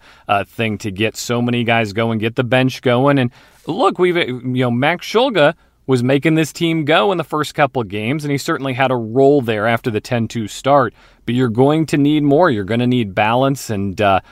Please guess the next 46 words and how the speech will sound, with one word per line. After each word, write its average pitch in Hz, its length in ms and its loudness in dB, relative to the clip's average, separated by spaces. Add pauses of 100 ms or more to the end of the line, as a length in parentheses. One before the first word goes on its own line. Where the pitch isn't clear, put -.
(200)
I 85 300 0
think 107 340 -8
y-, 107 120 -12
you 110 160 -10
come 151 220 -2
away 151 260 -2
really 160 420 -4
impressed. 170 560 -2
V 127 160 -4
C 127 220 -6
U 135 400 4 (280)
defeats 131 460 -2
Radford 139 460 0
at 131 100 -4
the 123 60 -8
Siegel 151 360 0
Center 139 360 0
last 127 360 2
night. 120 300 -2 (260)
Uh, 98 180 0
gotta 120 260 0
come 139 220 -2
away 135 220 2
impressed 127 480 -2
with 113 100 -6
the 113 80 -4
balance 110 640 -2
the 123 100 -4
Rams 120 380 0
displayed, 117 640 0 (240)
the 104 140 0
ability 123 600 4 (100)
to 117 100 -6
get 117 220 -6
the 113 80 0
ball 120 280 2
around, 113 280 0
move 120 180 -2
the 123 80 -4
ball 120 240 4
around 117 240 0
in 110 80 -2
that 110 160 -4
second 110 380 -4
half. 110 300 0 (320)
And, 110 220 -4